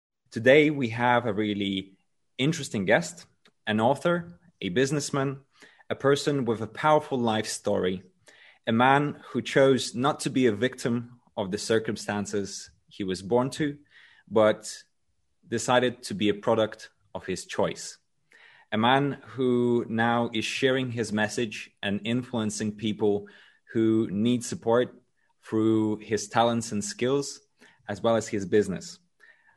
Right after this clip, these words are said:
I would like to welcome Nelson Tressler.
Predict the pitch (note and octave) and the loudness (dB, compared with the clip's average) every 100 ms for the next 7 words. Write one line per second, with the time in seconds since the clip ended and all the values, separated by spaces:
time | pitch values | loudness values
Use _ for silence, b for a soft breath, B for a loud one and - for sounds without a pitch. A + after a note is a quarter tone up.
0 | - B2 A#2+ C3+ - A2+ A#2+ A#2+ A#2+ A#2 | -4 0 2 2 -2 2 2 2 -2 -4
1 | A2+ b b b _ - _ _ _ A#2 | -6 b b b _ -20 _ _ _ 0
2 | B2+ B2 C3 A#2+ - _ - G#2+ - E2 | 0 0 -4 -6 -8 _ 0 0 0 -8